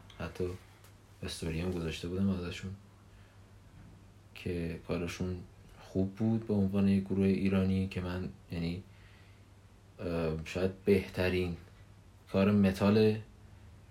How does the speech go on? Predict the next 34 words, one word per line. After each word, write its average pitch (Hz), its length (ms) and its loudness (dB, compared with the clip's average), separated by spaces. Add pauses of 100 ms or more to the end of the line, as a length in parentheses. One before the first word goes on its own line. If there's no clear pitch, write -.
(200)
ایران 101 520 4
باشه 92 280 0
از 92 220 -2
نظر 92 320 -2
من، 92 320 -2
چون 95 200 -6 (460)
چیز 95 280 0
دیگه 95 240 2
ای 113 100 6
نشنیدم 95 480 2
که 95 260 -4
ایرانی 95 440 4
بودن 95 320 0
در 95 140 0
کارها 95 300 -4
مشخص 92 480 -4
شده 87 240 -6
باشه. 87 340 -6 (1000)
کارهای 165 220 8
جالبی 139 460 8
دارن. 117 520 4
دو 120 140 -4
تا 120 140 -6
عضو 117 240 0
اصلی 104 380 0
هم 110 120 2
داره 107 200 2
که 104 280 0
حامد 98 380 2
بابایی 95 480 2
و 101 100 2
امیر 92 460 -2
خوشحرف 101 540 -4
هستن 107 420 -4